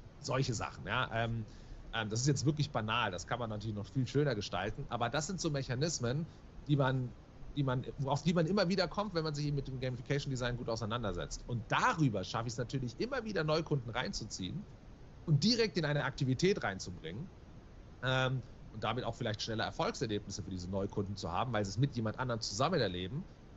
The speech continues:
Und das ist meiner Meinung nach auf jeden Fall nachhaltiger, aber es ist halt leider, und da sind wir an dem Punkt, es ist indirekter und eher und, und weiter versetzt in die Zukunft.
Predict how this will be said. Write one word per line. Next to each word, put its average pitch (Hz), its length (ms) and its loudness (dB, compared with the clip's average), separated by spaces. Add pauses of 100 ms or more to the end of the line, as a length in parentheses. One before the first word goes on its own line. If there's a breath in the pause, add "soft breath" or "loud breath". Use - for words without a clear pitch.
(100)
Und 113 120 -8
das 123 140 2
ist 160 120 0
meiner 147 260 2
Meinung 147 240 0
nach 131 140 -2
auf 113 140 -4
jeden 139 160 2
Fall 127 180 -2
nachhaltiger, 131 800 -2
aber 131 520 0
es 139 160 -8
ist - 280 -6
halt 147 160 -2
leider, 113 460 -2
und - 100 -8
da 104 80 -2
sind 110 100 -4
wir 101 60 -2
an 101 40 -2
dem 98 100 -6
Punkt, 175 340 -4
es 110 120 -8
ist - 240 -6
indirekter 196 800 0 (420)
und 190 280 0
eher 185 380 2 (800)
und, 165 200 -4
und 160 280 0 (340)
weiter 156 320 2
versetzt 147 500 0
in 147 60 0
die 131 100 -4
Zukunft. - 520 -4